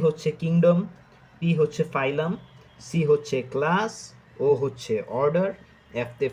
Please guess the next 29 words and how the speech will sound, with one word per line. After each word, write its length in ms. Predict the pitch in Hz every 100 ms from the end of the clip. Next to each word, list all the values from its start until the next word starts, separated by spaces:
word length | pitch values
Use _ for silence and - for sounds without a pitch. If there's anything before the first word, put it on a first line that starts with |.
| -
ফ্যামিলি, 420 | 147 175 180 208 - _ - _ _ -
জি 180 | 113 139 139
তে 80 | 147
হচ্ছে 240 | 143 - 139 117
genus, 340 | 127 147 196 - - - _ _
এস 160 | 127 -
তে 60 | 151
হচ্ছে 260 | 143 - 233 226 -
স্পিসিস। 420 | - 143 123 - - - - -
কেপিসি 580 | 160 160 170 170 - 208 202
ও 20 | 165 151 180
এফজিএস, 460 | - - 170 185 - - - -
কিংডম, 340 | 151 143 170 170
ফাইলাম, 300 | 135 131 135 135
ক্লাস, 260 | 135 139 226 - -
অর্ডার, 340 | 123 139 143 165
ফ্যামিলি, 320 | 127 123 135 170 127
genus, 300 | 123 160 - - -
স্পিসিস। 420 | - 220 - 196 - - - -
কিংডম 300 | 175 180 180
মানে 140 | 180 175 170
কি? 80 | - - _ -
কিংডম 260 | 147 156 156
মানে 120 | 147 127
রাজ্য, 240 | 123 120 165 214 - _ _ _ _ _ _ _ _ _ _ _ _ _
ফাইলাম 340 | 120 123 127 127
মানে 140 | 123 123
হচ্ছে 320 | 120 117 -
গিয়ে 200 | 113 120